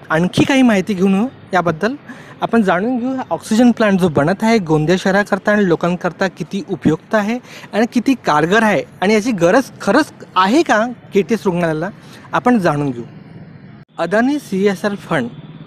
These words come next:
याच्या माध्यमाने हा oxygen plant लावण्यात येत आहे, पण खरंच का या लोकांना गरज आहे का, ऑक्सिजनची कमी पडत आहे का, आपण हे पूर्ण माहिती जाणून घेऊ विदर्भ सम्राट news चॅनलच्या माध्यमाने.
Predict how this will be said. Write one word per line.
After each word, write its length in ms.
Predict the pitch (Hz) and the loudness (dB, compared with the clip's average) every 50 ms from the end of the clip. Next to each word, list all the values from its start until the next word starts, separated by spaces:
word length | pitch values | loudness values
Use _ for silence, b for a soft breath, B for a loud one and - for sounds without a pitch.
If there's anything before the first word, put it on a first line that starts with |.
| - - - - - - - | -20 -20 -20 -20 -14 -8 -8
याच्या 200 | 143 - - 175 | -6 -4 -2 -2
माध्यमाने 520 | 165 151 147 147 165 185 220 214 208 226 262 - - - - - | 0 0 -2 -2 -2 0 0 0 0 0 -4 -6 -8 -14 -14 -8
हा 140 | - 151 | -2 -2
oxygen 360 | 139 135 - - 160 156 165 165 | -2 -2 -2 -2 -4 -2 -2 -2
plant 260 | 151 170 160 156 160 | -2 -4 -4 -4 -2
लावण्यात 320 | 156 147 143 143 143 - | -2 -2 -2 -2 -4 -6
येत 160 | 156 151 - | -6 -8 -6
आहे, 120 | 160 190 254 - - - B B B B B B B B | -8 -8 -8 -10 -14 -20 B B B B B B B B
पण 140 | 214 233 262 247 | 0 0 0 -2
खरंच 280 | - - 160 170 226 262 | -4 -2 0 2 2 2
का 400 | - - - 165 156 160 180 180 - - - - - | 0 -2 -2 -2 0 0 -2 -4 -10 -16 -16 -10 -6
या 80 | 165 | -2
लोकांना 500 | 156 165 160 143 - 185 175 175 180 185 | 2 2 2 2 0 -2 -4 -2 -2 -2
गरज 380 | 175 151 135 143 143 156 190 196 | -2 -2 0 2 2 2 2 2
आहे 180 | 226 208 208 196 | 0 0 -2 -4
का, 180 | - 185 185 - - | -6 -8 -10 -6 -4
ऑक्सिजनची 540 | - 180 - - 175 175 175 175 - - 190 | -4 -4 -4 -2 0 0 0 0 -2 -4 -8
कमी 320 | - - - 151 151 180 | -6 -4 -2 0 0 0
पडत 320 | 190 - 214 190 175 - 180 | 0 2 0 -2 0 -2 -4
आहे 80 | 165 | -4
का, 260 | 156 - 170 170 151 - - - - - - B B B B B | -4 -2 -4 -4 -4 -6 -12 -18 -20 -20 -20 B B B B B
आपण 220 | 151 - - 202 | -4 -2 -2 -2
हे 140 | 185 170 214 | 0 0 0
पूर्ण 380 | 208 - - - 226 262 311 311 | 0 -2 0 2 2 4 4 4
माहिती 340 | 277 240 196 190 180 208 190 | 4 4 4 2 0 0 0
जाणून 280 | 175 170 170 175 180 | 0 0 0 0 0
घेऊ 160 | 165 185 208 | 0 0 0
विदर्भ 320 | 190 160 143 156 175 - - | 0 0 2 0 0 0 -2
सम्राट 280 | 175 160 165 170 170 160 170 | -6 -4 -2 -2 -2 -2 -2
news 140 | 160 165 | -4 -4
चॅनलच्या 340 | 160 - 160 151 147 - 175 | -4 -4 -6 -4 -2 -2 -2
माध्यमाने. 640 | 165 139 123 127 131 135 123 117 113 - - - - | 0 0 -2 -2 -2 -4 -4 -4 -6 -10 -14 -18 -20